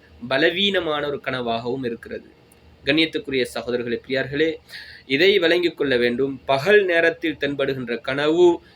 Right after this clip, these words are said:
இரவு நேரங்களில் தென்படுகின்ற கனவை விட சக்தி மிகுந்த, பலமிக்க ஒரு கனவாக பிரதிபலிக்கக்கூடிய ஒரு கனவாக இருக்கிறது.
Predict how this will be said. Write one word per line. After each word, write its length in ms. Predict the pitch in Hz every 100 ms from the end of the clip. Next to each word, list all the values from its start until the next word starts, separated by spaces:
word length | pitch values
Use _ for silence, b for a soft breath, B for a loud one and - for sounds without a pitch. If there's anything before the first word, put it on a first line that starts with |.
| _
இரவு 440 | 127 160 214 226
நேரங்களில் 640 | 214 185 175 170 165 160 151
தென்படுகின்ற 640 | 147 147 151 143 143 131 120
கனவை 500 | 131 131 143 151 135
விட 480 | 131 151 170 175 B B
சக்தி 520 | - - 170 - -
மிகுந்த, 640 | 160 143 143 147 156 160 160 127
பலமிக்க 580 | 139 175 180 156 -
ஒரு 260 | 165 143 143
கனவாக 720 | - 131 131 120 120 131 139 139
பிரதிபலிக்கக்கூடிய 760 | 147 170 160 147 143 - 131
ஒரு 120 | 123 -
கனவாக 420 | 123 117 113 117
இருக்கிறது. 440 | 123 - - -